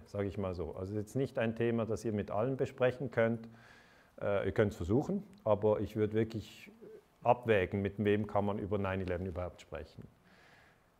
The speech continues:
Die offizielle Geschichte ist, das sind zwei Flieger in den Nordturm und einer in den Südturm, also Flugzeug, Flugzeug, Turm, Turm. Das ist in etwa das, was die Menschen vor zwanzig Jahren gesehen haben. Aber im Hintergrund gibt's dieses dritte Gebäude, W T C sieben, da ist kein Flieger rein und es ist auch zusammengestürzt.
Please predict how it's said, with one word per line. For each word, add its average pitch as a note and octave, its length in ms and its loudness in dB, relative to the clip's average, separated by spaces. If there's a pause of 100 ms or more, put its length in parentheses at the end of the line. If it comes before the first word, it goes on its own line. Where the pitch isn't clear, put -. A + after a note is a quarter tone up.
(140)
Die A#2 280 4
offizielle C3+ 520 6
Geschichte E3 460 2
ist, C#3+ 200 2
das C3 120 -2
sind B2+ 140 0
zwei A#2+ 220 6
Flieger C#3+ 520 4
in B2 200 0
den A2+ 160 2
Nordturm C#3+ 640 2
und A#2 160 -2
einer A2+ 220 2
in A2+ 100 2
den A2+ 140 2
Südturm, D3 540 2
also G#2+ 200 0
Flugzeug, C3 460 2
Flugzeug, C3+ 480 4
Turm, A#2 380 6
Turm. E3+ 320 4
Das A2+ 120 -2
ist A#2 120 -6
in C3 80 0
etwa A2+ 240 0
das, A#2+ 260 -4
was - 160 -8
die - 80 -4
Menschen A2 320 -2
vor A2+ 180 -4
zwanzig A2 420 -4
Jahren G2+ 280 0
gesehen A#2 460 0
haben. B2+ 340 0 (480)
Aber A#2+ 160 6
im A#2+ 80 8
Hintergrund D3 600 2
gibt's - 300 -4
dieses A#2 340 -2
dritte C#3 320 2
Gebäude, A#2+ 540 6
W A#2+ 140 6
T A#2+ 180 -4
C - 140 -6
sieben, C3+ 420 -2
da C3 80 4
ist A2+ 220 0
kein B2 280 6
Flieger D3+ 440 0
rein C#3 240 2
und - 160 -6
es G#2+ 100 -4
ist - 180 -14
auch A#2+ 220 2
zusammengestürzt. F#2 1040 -8